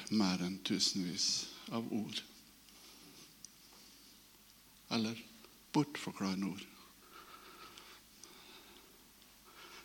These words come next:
Hvis du er sur, så kan du bruke tusen ord for å forklare ektefellen din at du ikke er sur.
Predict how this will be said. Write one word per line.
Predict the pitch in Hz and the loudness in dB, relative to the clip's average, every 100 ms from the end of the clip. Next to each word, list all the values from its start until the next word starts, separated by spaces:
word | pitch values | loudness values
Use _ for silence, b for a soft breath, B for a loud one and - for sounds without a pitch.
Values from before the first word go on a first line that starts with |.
| B B - - - - - | B B -20 -20 -20 -20 -2
Hvis | 107 - | 2 8
du | 113 | 12
er | 101 101 | 12 12
sur, | 117 147 151 B B B B B B B B B B | 12 12 10 B B B B B B B B B B
så | - | -4
kan | - 87 | 4 6
du | |
bruke | 107 107 - | 6 2 4
tusen | - 135 113 - 127 | 10 12 12 12 12
ord | 123 127 | 12 12
for | 139 117 | 8 6
å | |
forklare | - 117 139 117 101 | 6 4 10 12 12
ektefellen | 107 - 117 92 87 | 8 4 4 8 8
din | 92 101 | 10 8
at | 95 | 6
du | 113 | 4
ikke | - 101 | 8 8
er | |
sur. | 120 139 | 10 8